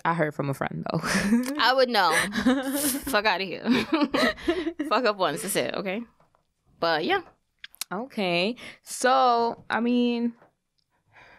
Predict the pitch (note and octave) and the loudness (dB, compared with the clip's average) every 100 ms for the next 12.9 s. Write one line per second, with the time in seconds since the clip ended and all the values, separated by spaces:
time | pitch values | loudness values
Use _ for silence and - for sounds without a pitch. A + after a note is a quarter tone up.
0 | _ _ _ _ _ _ _ _ _ - | _ _ _ _ _ _ _ _ _ -16
1 | _ _ _ _ _ _ - - _ - | _ _ _ _ _ _ -16 -16 _ -2
2 | F3 E3 F3 G3+ - - G#3 G#3 A#3 E3+ | 0 2 2 0 0 0 2 4 2 2
3 | D#3 D#3 - D4+ - - - _ _ _ | 0 -2 -2 -4 -6 -12 -14 _ _ _
4 | _ F3 G3 B3 B3 G#3 E3 D3+ C3 - | _ -2 2 4 2 0 -2 0 0 -4
5 | C#3+ - - _ F3+ C4 C#4+ F4 - A#3 | -8 -12 -20 _ 0 2 4 0 0 0
6 | F#3 D3+ D3 - E3+ E3 F#3+ G#3 G#3 G3 | 2 0 -4 -2 0 2 2 0 2 2
7 | F3+ F#3+ G3+ A#3 A#3+ D4 - - - - | 4 2 2 2 0 -2 -10 -16 -6 -4
8 | - E3 E3+ - D#3+ D#3 E3 D#3 D3 D3+ | -2 0 0 2 2 2 0 0 0 2
9 | D3+ - D3+ D3 C#3+ C#3+ C3+ D3 D#3 D3 | 0 2 0 2 2 2 2 -2 0 2
10 | C#3+ C#3 - - D#3+ D#3+ D#3+ D#3 D3 E3 | 2 -2 -8 -2 2 4 4 2 2 2
11 | B3+ - - F#3+ F3+ D#3+ F3+ D#3+ F3+ E3+ | 0 -2 -12 -8 -6 -6 -10 0 2 4
12 | F3+ F#3 G3 G#3 G3 F#3 D#3+ F3+ G3 | 4 2 2 2 4 2 2 2 2